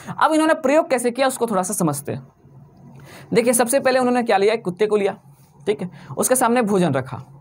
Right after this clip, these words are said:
ठीक, और भोजन रखा और भोजन को दिया सामने कुत्ते को, कुत्ते के मुंह में लार आ गई।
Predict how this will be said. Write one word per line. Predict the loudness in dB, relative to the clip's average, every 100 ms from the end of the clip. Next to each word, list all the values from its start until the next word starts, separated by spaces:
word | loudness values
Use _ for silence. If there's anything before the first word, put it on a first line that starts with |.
| -10
ठीक, | -6 -6 -8 -20 -18 -6
और | -2 2
भोजन | 2 2 2
रखा | 0 2
और | 0
भोजन | 0 -2 -2
को | -2
दिया | -2 0 -2
सामने | -2 -4 -4
कुत्ते | -4 -2
को, | -2 -2
कुत्ते | -2 -2 -2
के | -2
मुंह | 0
में | 0
लार | 2 0 0
आ |
गई। | -4